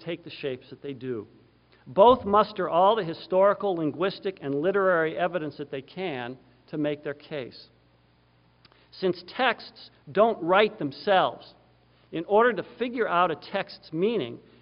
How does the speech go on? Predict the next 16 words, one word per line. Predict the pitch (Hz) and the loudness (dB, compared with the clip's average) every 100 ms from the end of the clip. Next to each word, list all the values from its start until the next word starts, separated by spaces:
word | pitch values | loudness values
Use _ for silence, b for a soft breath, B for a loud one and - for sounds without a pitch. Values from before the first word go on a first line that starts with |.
| b | b
an | 160 | -4
interpreter | 175 170 220 220 190 175 - | -2 -2 -2 -2 -4 -6 0
always | 185 220 247 240 240 | 4 4 4 0 -2
has | - 180 175 | -6 -6 -6
to | - | -8
go | 151 180 | -4 -2
behind | 151 143 185 190 202 | -2 -6 -4 -4 -4
the | 170 | -4
words | 175 185 139 - - b b b b - | -4 -2 -4 -8 -18 b b b b -2
in | 180 190 | 0 0
an | 180 | -2
attempt | 156 - 196 214 202 | -6 -6 -4 -4 -6
to | |
construct | 180 147 - - 202 202 | -10 -12 -12 -4 -4 -4
the | 160 | -10
situation | - 196 - 170 160 160 - 156 | -8 -8 -8 -6 -4 -6 -8 -12